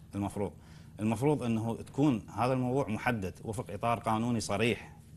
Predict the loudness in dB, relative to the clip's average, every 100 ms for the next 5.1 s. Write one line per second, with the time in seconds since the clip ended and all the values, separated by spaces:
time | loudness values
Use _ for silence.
0 | -2 0 0 -2 0 0 0 2 2 0
1 | -2 -6 -4 -2 -2 -2 -4 -2 -6 -4
2 | -6 -6 -2 0 0 0 0 -2 -2 0
3 | 2 2 0 -6 -18 -18 -10 -6 -2 -4
4 | -4 -2 0 0 0 0 -2 0 2 2